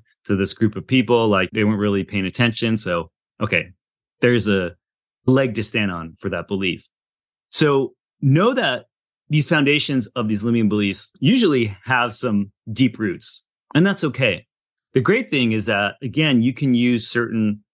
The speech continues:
tools like this physiology exercise where you're actually breaking through. So that's one thing. And if you've never gone to a Tony Robbins seminar, I definitely recommend it. It's something to be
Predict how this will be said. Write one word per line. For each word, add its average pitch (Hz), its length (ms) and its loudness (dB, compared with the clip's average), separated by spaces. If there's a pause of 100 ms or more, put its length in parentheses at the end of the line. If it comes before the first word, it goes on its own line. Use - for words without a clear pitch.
tools 117 380 2
like 107 120 0
this 107 160 -8
physiology 113 640 2
exercise 110 560 -2
where 101 120 -4
you're 98 220 -6
actually 107 300 -2
breaking 101 400 -2
through. 113 440 2 (600)
So - 140 0
that's 131 300 -2
one 117 260 0
thing. 107 380 -2 (640)
And 139 80 4
if 117 100 -2
you've 127 160 0
never 151 160 2
gone 127 240 0
to 110 80 0
a 98 60 0
Tony 120 260 -2
Robbins 110 380 0
seminar, 139 480 -2 (360)
I 135 60 -2
definitely 127 380 0
recommend 107 500 2
it. 120 140 2
It's 107 260 -2
something 117 580 -2 (180)
to 120 100 0
be 101 420 2